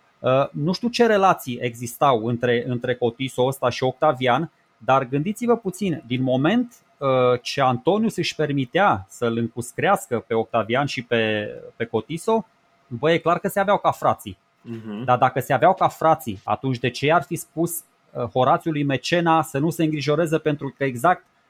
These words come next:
Speaker 1: uh, armata lui Cotiso a murit? Adică ceva, ceva îmi dă cu virgulă, ceva, nu știu.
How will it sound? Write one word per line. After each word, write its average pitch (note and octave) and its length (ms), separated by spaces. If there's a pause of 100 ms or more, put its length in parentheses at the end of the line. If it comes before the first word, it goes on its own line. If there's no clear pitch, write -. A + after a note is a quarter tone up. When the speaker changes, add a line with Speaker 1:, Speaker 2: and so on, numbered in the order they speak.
(140)
Speaker 1:
uh, C3 200
armata D3+ 420
lui D3+ 120
Cotiso D3 440
a C#3 40
murit? C#3 360 (380)
Adică B2 280
ceva, E3 560
ceva D#3+ 320
îmi G3 200
dă G#3 100
cu G3 160
virgulă, C3 460
ceva, D#3 560
nu D#3+ 160
știu. G#2+ 500